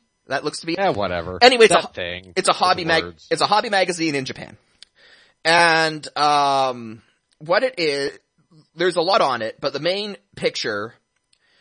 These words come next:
Speaker 1: is of Optimus Prime, and he's done up in the purple and green colors of Unit one, uh,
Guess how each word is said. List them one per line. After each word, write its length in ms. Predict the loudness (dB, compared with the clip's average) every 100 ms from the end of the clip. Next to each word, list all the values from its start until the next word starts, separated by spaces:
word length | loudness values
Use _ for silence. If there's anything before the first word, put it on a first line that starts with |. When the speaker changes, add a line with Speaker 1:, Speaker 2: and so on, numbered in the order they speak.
| _ _ -4
Speaker 1:
is 600 | 2 4 4 0 -6 -8
of 420 | -2 0 0 -4 -6 -6
Optimus 420 | -6 -6 -8 -10
Prime, 640 | -10 -10 -8 -8 -12 -16 -20 _ _ _ _ _ _ _ _ _
and 180 | -6 -6
he's 440 | -8 -14 -12 -14
done 320 | -6 0 0 2
up 260 | -2 -2 -6
in 580 | -2 -2 -4 -8 -14 -16 _ _ _ _ _ _ _
the 340 | -4 -2 -4
purple 480 | -6 -6 -4 -4 -2
and 220 | -4 -6
green 480 | -14 -12 -10 -10 -12
colors 800 | -6 -2 0 -2 -6 -10 -12 -16 _ _ _ _ _ _ _ _ 0
of 920 | 2 4 2 2 0 0 -2 -4 -10
Unit 400 | -14 -8 -6 -6
one, 540 | -4 -4 -4 -6 -10 -12 -4
uh, 280 | -2 -2